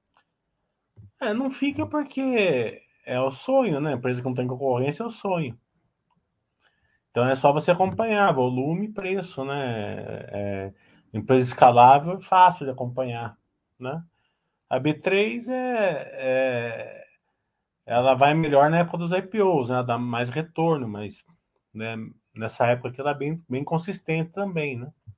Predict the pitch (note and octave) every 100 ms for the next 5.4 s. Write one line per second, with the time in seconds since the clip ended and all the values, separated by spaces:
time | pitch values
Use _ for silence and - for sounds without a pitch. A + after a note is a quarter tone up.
0 | G#2+ - _ _ _ _ _ _ _ A2+
1 | A2+ A2+ A#2 A2+ B2+ C#3 F3+ G#3+ G#3+ G3+
2 | G3+ _ _ _ - C3+ C3+ D3+ E3 F3+
3 | F3 F#3 F3+ F3+ E3+ D#3+ D#3 D#3+ F3 D#3
4 | D3 C#3 B2+ B2 A#2+ A#2 A#2 A#2 A#2+ A#2+
5 | A2+ G#2+ -